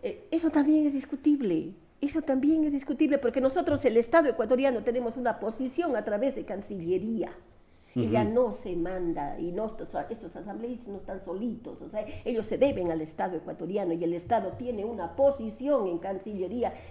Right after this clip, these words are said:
Speaker 1: que debe ser respetada. Cualquier
Speaker 2: Ya.
Speaker 1: cosa que no se respete, yo pregunto a los abogados que me están escuchando,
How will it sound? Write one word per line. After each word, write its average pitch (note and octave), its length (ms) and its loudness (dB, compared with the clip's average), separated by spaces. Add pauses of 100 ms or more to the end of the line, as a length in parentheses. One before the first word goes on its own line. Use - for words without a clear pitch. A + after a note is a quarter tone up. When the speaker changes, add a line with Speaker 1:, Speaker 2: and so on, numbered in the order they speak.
Speaker 1:
que G#3+ 120 0
debe C4 300 4
ser A3 340 0
respetada. C4 1040 2 (320)
Cualquier B3+ 460 8
Speaker 2:
Ya. - 80 -2
Speaker 1:
cosa C#4 280 4
que A3+ 140 2
no D4 140 2
se C4+ 140 -2
respete, A#3+ 720 -2
yo A#3+ 400 6
pregunto A#3 400 4
a - 20 2
los B3 220 -2
abogados A#3+ 500 0
que - 80 -4
me G3 100 0
están A3+ 280 2
escuchando, C4 560 2